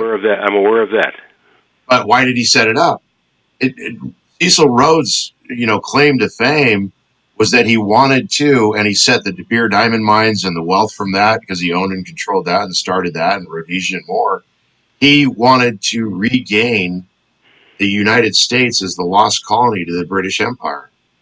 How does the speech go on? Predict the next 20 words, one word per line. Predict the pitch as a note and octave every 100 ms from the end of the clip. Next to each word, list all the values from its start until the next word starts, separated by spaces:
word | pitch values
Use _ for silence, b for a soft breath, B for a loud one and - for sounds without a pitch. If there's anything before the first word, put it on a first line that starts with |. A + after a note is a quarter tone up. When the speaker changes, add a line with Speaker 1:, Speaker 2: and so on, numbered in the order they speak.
| _ _ _ _ _ _ _ _
Speaker 2:
That's, | - - - - _
that | A2 -
was | A#3+ -
his | A#2
goal. | F#2+ A2+ D3 A#2+
He | B2+
started | - - A#2 A2+ G2
the |
Council | G2+ A2+ A2+ A#2+
on | A2+
Foreign | A2+ A#2 A2+
Relations. | A2+ A#2 C#3+ F#2 D#2 - - _ _
He | -
started | C3 - C3+ C#3+ A#2+
the | F#2
Bilderberg. | A#2 C#3 C#3 - - -
He | A#2
started | - A#2+ C#3
the | G2 -
Trilateral. | A2+ G#2 A#2 - G2+ D#2